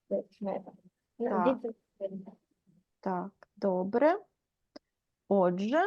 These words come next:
Speaker 1: Спочатку
Speaker 2: бачимо.
Speaker 1: було подивитися, а потім
Speaker 2: Позначили. Позначили. Рухаємося далі.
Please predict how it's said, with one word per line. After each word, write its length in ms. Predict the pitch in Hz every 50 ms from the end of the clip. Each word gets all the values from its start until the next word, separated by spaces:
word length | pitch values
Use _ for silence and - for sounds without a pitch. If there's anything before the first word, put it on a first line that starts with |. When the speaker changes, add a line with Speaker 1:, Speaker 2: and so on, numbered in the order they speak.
| 440 466 - _ _ _ _ _ _ -
Speaker 1:
Спочатку 320 | 226 202 196 320 311 302 302
Speaker 2:
бачимо. 460 | - 180 - - 294 302 - 294 285
Speaker 1:
було 360 | 294 302 294 294 285 262 - - _ _ _ _ _ _ _ _ _ _ _ _ _ _ _ -
подивитися, 560 | - 277 269 285 285 320 359 359 392 294 247
а 40 | 247
потім 60 | 233
Speaker 2:
Позначили. 920 | 233 226 214 202 196 196 202 - - - - - 247 247 254 262 285 311 - _ _ _ _ _ _ _ _ _ _ _ _ _ _ _ _ _ _ _ _ _ _ _ _ _ _ _ _ _ _ _ _ _ _ _ _ _ _ -
Позначили. 960 | 233 226 220 214 190 196 202 190 185 180 180 - - - 254 254 262 285 277
Рухаємося 760 | 269 302 349 349 370 381 370 359 339 330 302 - - 302 277
далі. 640 | 220 196 214 220 208 190 185 185 196 208 240 254